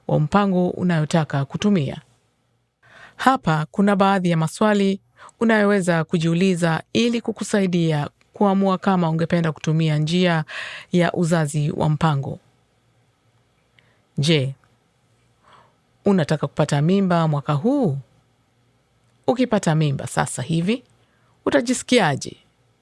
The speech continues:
Je, unaweza kudhibiti kifedha wewe na familia yako ukiongeza mtoto kwenye kaya yako mwaka huu? Ikiwa umejibu hapana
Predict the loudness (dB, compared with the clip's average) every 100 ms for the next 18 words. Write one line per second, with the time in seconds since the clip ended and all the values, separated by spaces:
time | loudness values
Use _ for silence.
0 | _ _ _ _ _ _ _ _ _ -2
1 | 0 -2 -8 _ _ _ _ _ -20 _
2 | _ _ _ _ 0 2 0 -2 -2 0
3 | 0 0 -4 -2 0 0 2 0 0 0
4 | -4 -10 _ -6 0 2 2 2 0 0
5 | 0 0 0 0 2 0 0 -2 -2 -10
6 | -10 -8 -2 0 2 0 0 0 0 0
7 | 0 -2 -2 -2 -4 -2 0 0 2 0
8 | 0 0 0 0 -2 -2 0 -2 -2 -4
9 | -8 _ _ _ _ _ _ _ _ _
10 | -20 _ _ _ _ -2 2 2 2 2
11 | 2 2 0 0 0 -2 -4 _ _ _
12 | _ -2 0 2 2 2 -2